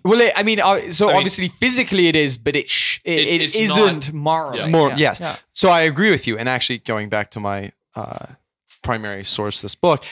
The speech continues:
Speaker 3: he, he does. So the, so subtitle of the book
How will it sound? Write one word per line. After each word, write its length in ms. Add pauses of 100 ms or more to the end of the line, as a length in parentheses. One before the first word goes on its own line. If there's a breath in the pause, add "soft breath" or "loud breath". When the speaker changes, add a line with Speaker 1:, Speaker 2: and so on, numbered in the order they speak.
(360 loud breath)
Speaker 3:
he, 280
he 140
does. 260
So 100
the, 120
so 140
subtitle 760 (160)
of 120
the 80
book 400